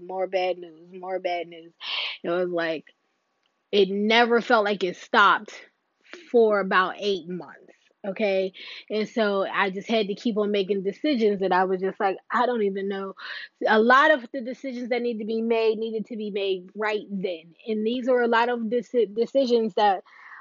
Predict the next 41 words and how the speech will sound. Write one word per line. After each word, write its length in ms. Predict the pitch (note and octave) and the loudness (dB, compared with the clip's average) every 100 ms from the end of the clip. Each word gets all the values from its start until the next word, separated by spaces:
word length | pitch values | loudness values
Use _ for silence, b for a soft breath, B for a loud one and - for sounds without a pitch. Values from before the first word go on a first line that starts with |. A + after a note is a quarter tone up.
| B | B
I 200 | A3+ B3+ | 4 4
could 300 | B3+ - D4 | 4 2 4
have 220 | C#4+ C#4+ A#3+ | 4 -4 -6
had 380 | D4 D4 D4+ | -8 -6 -6
with 140 | C4+ C4 | -8 -12
my 160 | C4 B3+ | -8 -6
mom 440 | C4+ D4 C#4 C4 | -6 -8 -8 -6
to 100 | A#3+ | -8
find 380 | - A#3+ B3 B3 | -4 -4 -2 -2
out 280 | C4+ C4+ G3 | -2 -2 -2
what 280 | A#3+ A3 G#3+ | -4 -4 -8
to 100 | B3 | -6
do. 360 | G#3 C4+ A#3+ F3+ | -2 0 2 0
And 120 | F#3 | 0
I 140 | G#3 G3+ | -2 -2
didn't, 460 | F#3 A#3 B3+ G3+ - | 0 4 2 0 -6
I 120 | G#3+ | -6
never 320 | A3 A3+ B3 | -4 -4 -6
had 240 | A#3 A3+ G#3+ | -4 -2 -2
the 80 | |
chance 440 | G#3+ B3+ A#3 G#3 - - | -4 -6 -6 -8 -12 -8
to 60 | |
do 300 | F#3 C#4+ F4 F#3 | 0 4 4 4
them 360 | E3 E3+ E3+ B B B B F#3+ | -4 -4 -12 B B B B -4
because, 500 | G3+ A3+ - A#3+ G3+ | 0 0 2 4 4
well, 60 | G#3 | 4
I 100 | A#3+ | 4
had 240 | C4+ C4 | 4 2
the 80 | B3+ | -4
chance, 320 | C#4 B3 A3+ | -4 -4 -4
but 120 | G#3+ D#3+ | -6 -4
I 140 | G#3 | -4
didn't 340 | A3+ B3 A3 | -4 -2 -4
know 160 | A3 A3+ | -4 -6
that 140 | A3 | -2
I 140 | G3+ G3 | -4 -2
needed 400 | G#3+ A3 G#3+ G3+ | -4 -2 -2 -4
to 100 | G#3+ | -14
have 460 | F#3+ - G3+ F#3 | -10 0 2 2
them, 1000 | E3+ - G#2 _ _ _ _ _ _ - | -4 -20 -20 _ _ _ _ _ _ -10
okay? 460 | G#3 A3+ G3+ G3+ | 0 2 4 2